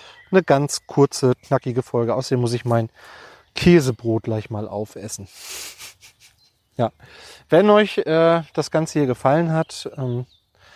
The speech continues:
so wie mir die Aufnahme hier gefallen hat, ah, es ist hier wirklich lauschig, muss ich sagen.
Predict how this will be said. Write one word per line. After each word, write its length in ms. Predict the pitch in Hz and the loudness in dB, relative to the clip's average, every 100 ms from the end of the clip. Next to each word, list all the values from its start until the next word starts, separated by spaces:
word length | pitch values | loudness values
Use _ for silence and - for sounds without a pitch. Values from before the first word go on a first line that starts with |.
| _ _ | _ _
so 380 | 123 127 120 127 | 4 6 4 0
wie 100 | 120 | 0
mir 120 | 120 | 2
die 120 | 113 | 2
Aufnahme 440 | 147 - 180 180 | 2 2 2 2
hier 160 | 165 160 | 2 -2
gefallen 420 | 160 - 143 143 | -2 2 2 2
hat, 260 | 143 - - | 0 -2 -10
ah, 80 | 117 | -12
es 140 | 110 | -10
ist 160 | 123 - | -10 -8
hier 120 | 107 | -8
wirklich 380 | 113 220 - _ | -6 -6 -8 _
lauschig, 480 | 165 175 - 113 104 | 0 0 0 -8 -8
muss 160 | 107 | -10
ich 120 | 104 107 | -10 -10
sagen. 380 | 107 107 117 | -8 -8 -10